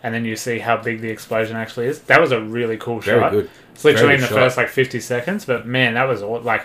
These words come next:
Speaker 1: it just, like, one shot stays
Speaker 2: As
Speaker 1: with you.
Speaker 2: well, but as it is, that's most of this movie. Most of the action is really well done.
Speaker 1: Yeah.
Speaker 2: Uh, you can't really see, like, a, a, a, a, like, a low C G I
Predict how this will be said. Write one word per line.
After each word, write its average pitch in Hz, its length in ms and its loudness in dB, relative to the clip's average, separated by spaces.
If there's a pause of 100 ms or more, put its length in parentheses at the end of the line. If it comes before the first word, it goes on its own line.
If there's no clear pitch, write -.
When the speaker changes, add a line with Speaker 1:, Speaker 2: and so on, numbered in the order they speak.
Speaker 1:
it 123 120 -4
just, 135 200 -2
like, 117 200 0 (100)
one 127 240 0
shot 120 380 -4
stays 117 300 0
Speaker 2:
As 117 80 -2
Speaker 1:
with 120 80 0
you. 127 60 4
Speaker 2:
well, 107 200 2
but 104 360 0
as 113 400 -4
it 139 80 -4
is, 143 120 -6
that's 127 160 -6
most 156 200 -2
of - 40 -6
this - 120 -8
movie. 117 320 -4
Most 123 200 -4
of - 60 -14
the 87 120 -2
action 123 260 -2
is 90 180 -6
really 101 180 -4
well 85 180 -4
done. 107 380 -4
Speaker 1:
Yeah. 104 220 -2 (120)
Speaker 2:
Uh, 110 60 0
you 107 260 -4
can't 151 280 0
really 101 140 -4
see, 127 240 0
like, 110 180 0
a, 92 960 -4 (160)
a, - 60 -10
a, - 80 -4
a, 87 100 -8 (840)
like, - 100 -12
a 92 40 -8
low 101 260 -2
C 101 240 -4
G 95 160 -6
I 92 300 -6